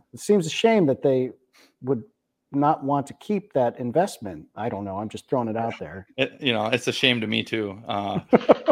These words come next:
Speaker 2: <clears throat> and then on top of that, um, so I, uh, I actually had tried out for a new unit, uh, and I was in the
Speaker 1: Hmm.
Speaker 2: middle of a transfer when I got suspended. And, you know, y-, your audience can, can look my name up on whatever search engine they wanna use, and they're gonna find a lot of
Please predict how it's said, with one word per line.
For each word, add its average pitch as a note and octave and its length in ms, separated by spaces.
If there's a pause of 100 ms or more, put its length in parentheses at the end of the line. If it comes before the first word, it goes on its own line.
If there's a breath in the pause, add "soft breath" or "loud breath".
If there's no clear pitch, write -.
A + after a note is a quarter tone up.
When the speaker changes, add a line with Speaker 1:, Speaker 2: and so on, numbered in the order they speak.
(120)
Speaker 2:
<clears throat> F#3 300
and C#3+ 180
then C#3 300 (160)
on B2+ 200
top C3+ 280
of A2 100
that, G#2+ 420
um, F#2 420 (440)
so G#2+ 240
I, B2 220
uh, G2+ 160
I A#2 120
actually C#3 220
had A2 140
tried G#2+ 220
out G#2+ 180
for G2 140
a F#2+ 40
new C3+ 160
unit, F#2+ 380 (260)
uh, A#2+ 40
and G2+ 220
I G2+ 40
was G#2+ 140
in A2 100
the G2 40
Speaker 1:
Hmm. G#2 60
Speaker 2:
middle A#2 160
of F#2 80
a F#2 60
transfer G#2 500
when F2+ 120
I F2+ 100
got F2+ 160
suspended. F2 560
And, F2+ 360 (680)
you C3 100
know, G#2 360
y-, B2+ 180
your B2 240
audience A2+ 420
can, G2 300
can G#2+ 220
look A2 180
my F#2+ 80
name G#2 260
up G2 200
on F#2+ 120
whatever F#2+ 320
search A2 300
engine G2 200
they F#2+ 100
wanna F#2+ 200
use, A2 260
and G2+ 100
they're C3 80
gonna C3+ 180
find A2+ 240
a F#2+ 40
lot G2+ 200
of F#2 160